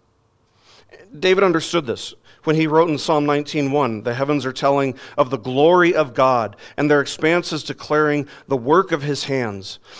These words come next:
In Isaiah's vision that he had in chapter six of Isaiah, when he saw the Lord sitting on a throne, high and exalted, with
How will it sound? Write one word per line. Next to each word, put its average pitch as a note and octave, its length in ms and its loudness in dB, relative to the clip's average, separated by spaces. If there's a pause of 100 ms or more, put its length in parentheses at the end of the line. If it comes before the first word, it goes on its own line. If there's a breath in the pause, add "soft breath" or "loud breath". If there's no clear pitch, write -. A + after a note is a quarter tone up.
In F3 100 4
Isaiah's E3 460 4
vision C3+ 540 -2 (640 soft breath)
that D3 100 0
he D3 120 0
had D#3 180 6
in C#3+ 80 0
chapter D#3+ 340 2
six - 480 -2 (120)
of B2+ 280 0
Isaiah, C3 600 0 (260 loud breath)
when D#3+ 120 0
he D3+ 80 0
saw E3 360 6
the D3+ 80 0
Lord C#3+ 580 2 (680)
sitting F#3+ 380 2
on E3+ 140 4
a D#3 60 0
throne, C3 560 0 (520 loud breath)
high D#3+ 280 4
and E3 180 2
exalted, C#3+ 640 4
with B2+ 180 -4